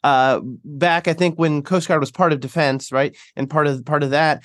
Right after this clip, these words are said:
you know, the D O D went through that major la-, you know, that infamous Last Supper, right? Where, uh, you know, all, at the time, there were so many different government contract organizations building different, you know, physical things, you know, d-,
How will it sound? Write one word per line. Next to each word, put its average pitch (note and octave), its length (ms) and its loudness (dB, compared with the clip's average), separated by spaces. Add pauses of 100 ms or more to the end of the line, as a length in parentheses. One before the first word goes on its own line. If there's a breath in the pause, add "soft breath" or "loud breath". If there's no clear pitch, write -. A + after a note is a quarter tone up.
(140 soft breath)
you D3+ 140 0
know, D3+ 80 2
the C3+ 100 -2
D E3 220 0
O G3 100 2
D F#3 200 -2
went F3 200 0
through D#3+ 100 -4
that C#3 200 0
major E3+ 580 0
la-, C#3+ 240 0
you D#3 80 -4
know, D3+ 80 2
that C3+ 220 -2
infamous F#3 400 -2
Last C#3 420 -2
Supper, A2 320 -2
right? A#2+ 260 0
Where, B2+ 360 0 (340 loud breath)
uh, C3 400 2
you E3 60 -6
know, D3+ 180 -2
all, F#3+ 360 0 (120)
at E3 320 -8
the F3 80 -2
time, G3 400 0
there E3+ 80 2
were D#3 80 2
so B3 380 0
many G#3+ 180 0
different E3 420 -4
government C#3+ 440 0
contract C3+ 600 -2
organizations D3+ 800 0
building D#3 480 0
different, D3 480 -2 (280 loud breath)
you D#3 120 -4
know, A#2+ 320 -2 (220 soft breath)
physical G3 640 0
things, A2 420 -2
you D3+ 80 0
know, C#3+ 240 2
d-, B2 160 -8